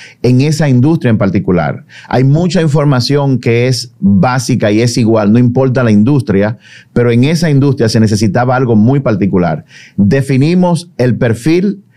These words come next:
de lo que se necesitaba para ambos puestos y comenzamos a buscarlo sin decirle nada a nadie. Nos tomó aproximadamente seis meses, pero esos seis meses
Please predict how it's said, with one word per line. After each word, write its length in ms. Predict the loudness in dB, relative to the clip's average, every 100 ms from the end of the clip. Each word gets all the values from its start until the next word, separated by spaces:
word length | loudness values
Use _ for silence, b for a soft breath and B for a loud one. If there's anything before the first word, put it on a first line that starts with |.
| b
de 240 | -2 0 0
lo 100 | 0
que 100 | -2
se 120 | 0
necesitaba 640 | 0 0 -2 -2 -2 -2
para 180 | -2 0
ambos 300 | 0 0 -2
puestos 420 | -2 -2 -2 -4 -2
y 120 | -2
comenzamos 640 | 0 2 0 0 0 0
a 40 | 0
buscarlo 440 | 0 0 0 0
sin 160 | 2 0
decirle 320 | 0 0 0
nada 240 | 0 2
a 20 |
nadie. 460 | 2 2 0 -2 -6 B B B B
Nos 180 | 0 0
tomó 260 | 0 0
aproximadamente 960 | 0 -2 0 0 0 0 2 2 0 -2
seis 460 | -2 -2 0 0
meses, 560 | 0 0 -2 -6 -10 -18 _ b b b -4
pero 160 | 0
esos 240 | 0 0 0
seis 240 | -2 0
meses 580 | 0 0 0 -2 -4